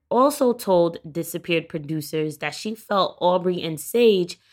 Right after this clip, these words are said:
have always had some type of underlying tension. Kiera felt they used to be in competition with one another. And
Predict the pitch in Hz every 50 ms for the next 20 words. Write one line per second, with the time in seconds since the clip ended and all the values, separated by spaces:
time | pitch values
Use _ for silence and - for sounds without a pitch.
0 | - - - _ _ - 214 208 196 - - 208 208 220 214 220 220 - - 190
1 | 180 180 175 175 175 - - 175 170 170 - - 175 170 - 165 156 - - 180
2 | 180 185 180 180 170 160 160 156 156 156 156 151 147 147 143 - - 240 226 -
3 | - - - 143 151 85 - _ _ _ _ _ - - - _ _ - - 214
4 | 202 196 214 208 208 208 - 196 180 180 180 180 175 175 175 175 165 - - 165
5 | 147 147 170 165 160 - 151 143 - - 151 - - 147 - - 285 311 - -
6 | 208 170 160 156 151 - - 139 139 139 135 139 131 113 - - - _ _ _
7 | _ _ _ _ _ _ _ _ _ _ _ _ _ _ _ _ _ _ - 220
8 | 240 254 247 220 190 180 175 175 180